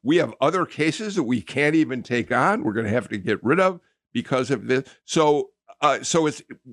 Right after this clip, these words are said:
we don't wanna just say, "Gee, poor Fani, Fani Willis." This is also about the people who are awaiting trial and,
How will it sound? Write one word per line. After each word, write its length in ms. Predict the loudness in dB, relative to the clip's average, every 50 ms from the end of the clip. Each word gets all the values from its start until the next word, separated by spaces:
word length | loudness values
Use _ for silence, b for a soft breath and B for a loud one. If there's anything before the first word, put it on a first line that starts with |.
| -20 _
we 200 | -8 -4 0 2
don't 160 | 2 2 2
wanna 220 | 2 0 0 0 -2
just 260 | -4 -4 -4 -2 0
say, 380 | 0 2 2 0 -2 -4 -6
"Gee, 300 | -8 -6 -2 0 0 0
poor 280 | 0 0 0 0 0 0
Fani, 320 | 0 0 -2 -2 0 -2 -4 -4
Fani 300 | -2 0 0 0 0 0
Willis." 400 | 0 0 2 2 2 0 -2 -6 b b b b b _
This 220 | -4 -4 -2 -2
is 160 | -2 -2 0
also 380 | 0 0 0 0 0 0 0 0
about 260 | 0 0 -2 -2 -4
the 80 | -6 -6
people 400 | -2 -2 -2 0 0 -2 -2 0
who 120 | -2 -2
are 80 | 0 0
awaiting 420 | 2 2 2 2 2 2 0 -2
trial 540 | -4 -2 0 2 2 2 2 0 0 -2 -4
and, 400 | -4 -2 0 0 2 0 -2 -4